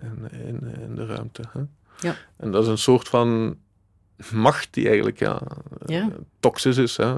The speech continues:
Speaker 1: zullen we zeggen, hè, als,
Speaker 2: Ja.
Speaker 1: als dat blijft du-, duren natuurlijk.
Speaker 2: En dat is eigenlijk de aandacht, maar de negatieve aandacht. Maar
Speaker 1: De
Speaker 2: dat is ook
Speaker 1: negatieve
Speaker 2: aan-,
Speaker 1: aandacht.
Speaker 2: dat is ook
Speaker 1: Wa-,
Speaker 2: aan-
Speaker 1: wat ook mogelijk is, natuurlijk, veel ki-, ehm, soms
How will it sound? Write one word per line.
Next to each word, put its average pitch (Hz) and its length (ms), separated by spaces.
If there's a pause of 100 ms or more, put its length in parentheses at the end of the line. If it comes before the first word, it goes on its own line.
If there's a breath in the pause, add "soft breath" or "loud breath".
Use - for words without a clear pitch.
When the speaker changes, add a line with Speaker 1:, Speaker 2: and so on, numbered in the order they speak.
(140)
Speaker 1:
zullen - 260
we - 60
zeggen, - 340
hè, 131 240
als, - 200
Speaker 2:
Ja. 190 120
Speaker 1:
als - 320
dat 107 160
blijft 104 300
du-, - 180
duren 104 300
natuurlijk. 120 500 (100)
Speaker 2:
En 165 100
dat 156 100
is 156 60
eigenlijk 139 320
de - 160
aandacht, 214 320
maar 165 100
de 147 80
negatieve 143 560
aandacht. 139 400
Maar 156 100
Speaker 1:
De 156 60
Speaker 2:
dat 139 100
is 135 60
ook 139 60
Speaker 1:
negatieve 135 340
Speaker 2:
aan-, 160 120
Speaker 1:
aandacht. 104 440 (120)
Speaker 2:
dat 156 120
is 147 140
ook 131 60
Speaker 1:
Wa-, 147 120
Speaker 2:
aan- 143 80
Speaker 1:
wat 135 160
ook 208 180
mogelijk 196 420
is, 208 220
natuurlijk, 135 420
veel 131 340 (360)
ki-, - 140
ehm, 117 300
soms 143 360